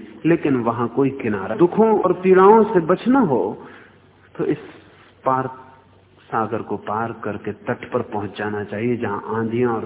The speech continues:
तूफानों का कोई प्रभाव नहीं। और जब तक कोई सागर में है, तब तक डूबने का डर बना ही रहेगा,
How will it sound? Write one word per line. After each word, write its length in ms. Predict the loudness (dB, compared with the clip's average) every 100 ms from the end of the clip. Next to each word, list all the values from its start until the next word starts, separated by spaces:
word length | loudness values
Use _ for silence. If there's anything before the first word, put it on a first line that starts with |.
| -10
तूफानों 420 | -10 -6 -4 -4
का 100 | -6
कोई 180 | -8 -8
प्रभाव 440 | -8 -6 -4 -2 -4
नहीं। 180 | -8 -12 -18 -20 -20 _ _ _ _ _ -20 _ _ _ _ -20 -20 -20 -18 4
और 180 | 6 8
जब 260 | 6 6 4
तक 180 | 4 6
कोई 180 | 6 6
सागर 400 | 4 6 6 4
में 120 | 4
है, 120 | 2
तब 240 | 2 -2 0
तक 140 | -2 -2 0
डूबने 400 | 2 6 6 6
का 160 | 4 0
डर 240 | 4 2 2
बना 220 | 2 2 2
ही 180 | 2 2
रहेगा, 440 | 2 0 -2